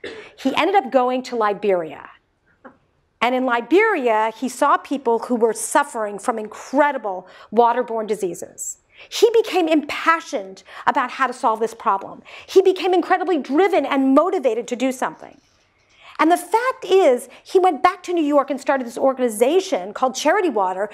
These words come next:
that has had now a profound impact on helping those eight hundred million people around the planet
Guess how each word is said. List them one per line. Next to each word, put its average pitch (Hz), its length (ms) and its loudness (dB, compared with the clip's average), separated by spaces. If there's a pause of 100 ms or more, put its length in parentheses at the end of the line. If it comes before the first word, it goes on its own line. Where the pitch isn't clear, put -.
(140)
that 311 100 4
has 254 140 -2 (180)
had 311 220 0
now 277 140 2
a 269 40 -4
profound 302 540 0
impact 233 520 -2
on 214 120 -2
helping 330 420 0
those 226 180 0 (120)
eight 370 180 6 (120)
hundred 277 260 -2
million 269 320 2
people 240 320 -2
around 208 220 -2
the 196 40 -4
planet 208 400 -4